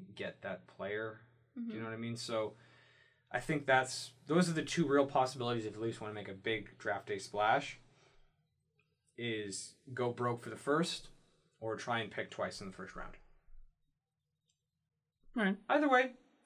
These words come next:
Speaker 1: could be fun. Edmonton could do something silly for some defense. Edmonton, uh, native town of Dion Phaneuf.
Speaker 3: Hmm.
Speaker 1: I know they're high on him. So we'll, we'll see. And N H L awards. Um,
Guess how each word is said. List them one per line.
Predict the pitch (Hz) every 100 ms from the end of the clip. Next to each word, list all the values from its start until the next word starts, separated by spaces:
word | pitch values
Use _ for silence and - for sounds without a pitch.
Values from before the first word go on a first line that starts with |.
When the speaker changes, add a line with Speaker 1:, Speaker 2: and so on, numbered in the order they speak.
| _ -
Speaker 1:
could | 196
be | 202
fun. | 190 196 196 190
Edmonton | 143 147 160 170 160
could | 160 147
do | 147 160
something | 156 156 151
silly | 160 156
for | 151 151
some | 147 139
defense. | 139 139 147 -
Edmonton, | 127 131 123 131 123
uh, | 123 113 110 117 117 - _ _ _ -
native | 123 123 123
town | 120 120 117
of | 110
Dion | 113 113
Phaneuf. | 117 120 - _ _ _ _
Speaker 3:
Hmm. | 170 170 - -
Speaker 1:
I | 120
know | 117
they're | 117
high | 117 113
on | 113
him. | 113 120 127 - _ _ _ _ - - _ _ _ _
So | 110 107
we'll, | 107 107
we'll | 113
see. | 123 127 - - - -
And | 131 139
N | 180
H | 202
L | 196
awards. | 143 104 92 - - -
Um, | 117 113 113 113 110